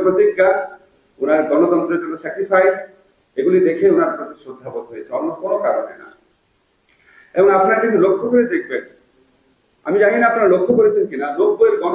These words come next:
অভ্যুত্থানের পর তিনজন, তিনটা দলের ছাত্র নেতা বিএনপিতে জয়েন করে। একটা হচ্ছে আওয়ামী লীগের ছাত্রলীগের সভাপতি, আওয়ামী লীগের, হাবিব ভাই আছেন তো, আওয়ামী লীগের ছাত্রলীগের সভাপতি।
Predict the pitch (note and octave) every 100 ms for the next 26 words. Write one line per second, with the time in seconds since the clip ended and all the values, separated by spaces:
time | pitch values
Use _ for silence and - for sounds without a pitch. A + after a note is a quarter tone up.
0 | G#3 G#3 - - - - - - - -
1 | - _ _ _ _ _ _ _ _ _
2 | _ _ _ _ A#3+ C4 B3 C4 - -
3 | A3+ A#3+ B3 B3 A3+ A3 - F#3+ F#3+ G#3+
4 | G#3 D3 D3 - - _ _ - G#3 -
5 | G#3+ - E3 E3+ - - - - _ _
6 | _ _ _ _ _ _ _ _ - C#3
7 | G#3 G#3 A#3+ - E3+ A#3 B3+ B3+ B3 G#3
8 | G#3 G3 F3+ E3 D3 C3 - - - _
9 | - C#3 F3 F3+ D3 - - - _ _
10 | _ _ _ _ _ _ _ _ _ _
11 | _ _ _ _ _ _ _ _ D3+ -
12 | D3+ - - G#3+ D3+ C3+ - - _ _
13 | _ _ _ _ - - D#3 A#3+ B3+ B3+
14 | G3+ F#3+ E3 D3+ D3 A#2+ - -